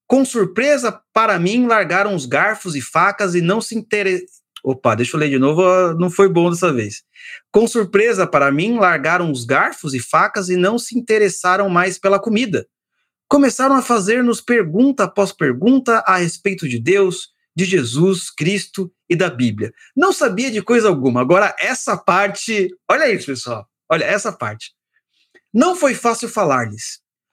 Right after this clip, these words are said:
Contei-lhe, contei-lhes a parábola do homem que tinha cem ovelhas e perdeu uma. Não entenderam.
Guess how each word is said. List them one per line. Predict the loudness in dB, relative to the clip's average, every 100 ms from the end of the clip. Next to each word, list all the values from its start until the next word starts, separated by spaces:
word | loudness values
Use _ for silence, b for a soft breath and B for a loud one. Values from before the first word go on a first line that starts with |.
| _ 0
Contei-lhe, | 2 2 -2 -4 -4 -6 -8 -14 _ -4
contei-lhes | -4 -2 -4 -2 -4 -4 -4
a | -2
parábola | 0 2 2 2 0 0
do | 2
homem | 2 2 0
que | -6
tinha | -8 -6 -6
cem | -2 -2
ovelhas | 0 0 0 0
e | 0
perdeu | 0 4 4
uma. | 2 0 -4 _ 0
Não | 2 2
entenderam. | 0 0 0 0